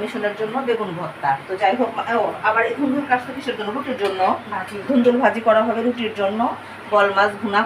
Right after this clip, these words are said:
Speaker 1: করা হবে, সাথে চিকেন রান্না করা হচ্ছে, আর চিংড়ি মাছ গরম করা হচ্ছে।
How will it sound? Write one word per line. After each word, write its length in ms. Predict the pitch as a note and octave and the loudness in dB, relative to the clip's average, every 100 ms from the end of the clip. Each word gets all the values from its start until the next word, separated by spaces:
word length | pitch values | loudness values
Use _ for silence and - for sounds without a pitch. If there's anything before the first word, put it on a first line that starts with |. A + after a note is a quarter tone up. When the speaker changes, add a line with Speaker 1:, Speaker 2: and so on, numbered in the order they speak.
| A3 | 2
Speaker 1:
করা 160 | G3+ G#3 | 2 2
হবে, 220 | F#3+ G#3+ C#4+ G#4 - | 0 0 -2 -2 0
সাথে 200 | F#3+ A3+ A#3 | 0 0 -6
চিকেন 240 | C4 A3 A3 | -4 -2 4
রান্না 240 | G#3+ G#3 G#3 | 4 4 2
করা 140 | A3 A#3+ | 4 4
হচ্ছে, 320 | A#3+ - - C4+ - - - - - G3 | 0 -6 -2 -2 0 -6 -8 -8 0 4
আর 100 | G3 F#3+ | 4 4
চিংড়ি 260 | A3+ G#3+ A3 | -2 0 2
মাছ 120 | A3 G#3+ | 2 4
গরম 200 | A3 A3 G#3+ | 4 4 2
করা 160 | E3 B3 | 2 2
হচ্ছে। 300 | A#3 - - | 0 -6 -6